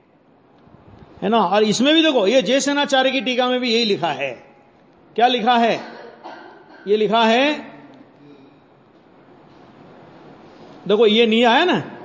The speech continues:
खमणेवा का हो गया, फिर इसके बाद आ गया, हाँ, देखो, हम्म, ये आया नीचे यहाँ पे, आ, आ, ये आया ना, आवसधे, आवसधे है यहाँ पे लिखा होगा बीच में, मिल गया? आवसधे,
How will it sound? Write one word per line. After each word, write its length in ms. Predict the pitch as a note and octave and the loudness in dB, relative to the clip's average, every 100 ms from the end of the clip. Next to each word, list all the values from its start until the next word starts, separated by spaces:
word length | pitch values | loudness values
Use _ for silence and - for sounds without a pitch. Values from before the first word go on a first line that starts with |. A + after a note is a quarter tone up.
| - - - | -20 -20 -10
खमणेवा 520 | - G#3+ B3 C4 B3+ B3+ | -4 0 2 2 2 2
का 120 | C4 | 2
हो 100 | B3+ | 2
गया, 260 | E4+ F#4+ - - - - _ | 0 -2 -8 -20 -20 -20 _
फिर 120 | A3+ | -6
इसके 240 | A3+ - B3 | -4 -2 0
बाद 200 | B3 B3 | 0 0
आ 120 | A3 | 0
गया, 260 | A#3+ D4 C4+ - - - - _ _ _ F3+ | 0 -2 -6 -16 -20 -20 -20 _ _ _ -8
हाँ, 300 | F#3 D3+ F3+ | -6 -6 -4
देखो, 480 | G#3+ G#3+ D3+ - - - - - - - - _ _ D#3 | -2 -2 -2 -10 -20 -20 -20 -20 -20 -20 -20 _ _ -8
हम्म, 220 | G3 F3+ | -6 -4
ये 100 | G3+ | 0
आया 260 | G#3+ A#3 A3 | 2 2 2
नीचे 280 | G3+ G3+ | 0 0
यहाँ 180 | F#3 D#3+ | 0 -2
पे, 140 | D3+ C4 - - - _ _ - | -6 -10 -14 -20 -20 _ _ -8
आ, 220 | G3 A#3 | -2 -2
आ, 560 | C4 G3 G#3 A#3 C4 - | -2 -4 -2 0 -2 -6
ये 100 | A#3+ | -6
आया 180 | B3 A3+ | -4 -4
ना, 180 | F4+ E4+ | -6 -10
आवसधे, 840 | F#3+ A3+ C4+ D4+ D4 B3 A#3+ B3 - | -4 -2 0 0 -2 -2 0 -2 -2
आवसधे 580 | F3 A3 C4 C4 A#3+ B3+ | -2 -2 -2 -6 -6 -4
है 140 | A#3 | -6
यहाँ 140 | A3 F#3+ | -8 -10
पे 160 | G3+ | -10
लिखा 160 | F3+ D3 | -12 -10
होगा 180 | E3 D#3 | -10 -10
बीच 240 | D#3 D3 | -12 -14
में, 120 | C#3+ B2+ - - - - - - | -18 -18 -20 -18 -18 -20 -18 -4
मिल 100 | F#3 | 0
गया? 140 | D#4+ | 0
आवसधे, 920 | G4 G3 A3 A#3+ A3+ G#3 A3 - - | 0 0 0 0 0 2 0 -2 -10